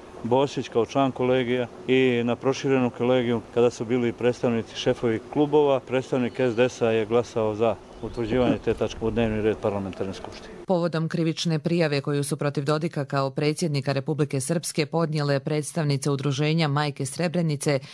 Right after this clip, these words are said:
Speaker 2: Dodik je rekao da saosjeća sa njihovom boli, ali da je ta organizacija odavno ispolitizovana.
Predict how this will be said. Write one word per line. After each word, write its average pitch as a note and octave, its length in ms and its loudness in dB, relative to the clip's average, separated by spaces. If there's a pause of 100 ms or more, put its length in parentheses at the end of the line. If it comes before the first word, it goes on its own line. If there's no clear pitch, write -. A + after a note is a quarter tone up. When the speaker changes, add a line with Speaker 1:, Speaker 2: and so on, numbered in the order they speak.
(220)
Speaker 2:
Dodik G3 360 2
je E3 80 4
rekao F3 360 2
da C#3 140 2
saosjeća E3+ 640 0
sa C#3 140 -4
njihovom C#3+ 500 0
boli, D3+ 400 0
ali F#3+ 200 0
da C#3 100 0
je C3 100 -2
ta D3 140 0
organizacija F3 880 0
odavno C3+ 380 0
ispolitizovana. C3 920 -2